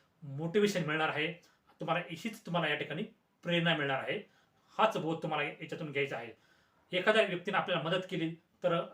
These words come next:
आपण सक्सेस झालो, तर त्याला कधी विसरायचं नाही, त्याचे उपकार विसरायचे नाही.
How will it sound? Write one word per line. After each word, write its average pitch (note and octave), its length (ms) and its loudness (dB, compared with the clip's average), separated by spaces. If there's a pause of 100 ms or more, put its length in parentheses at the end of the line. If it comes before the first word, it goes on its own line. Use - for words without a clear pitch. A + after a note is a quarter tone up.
(260)
आपण F3+ 240 0
सक्सेस F3+ 340 -4
झालो, D#3 340 2 (480)
तर E3 100 0
त्याला - 240 2
कधी F3+ 220 -2
विसरायचं F3+ 400 0
नाही, D#3+ 120 0
त्याचे D#3+ 180 -6
उपकार D#3+ 320 -2
विसरायचे G3 340 2
नाही. D#3 180 -2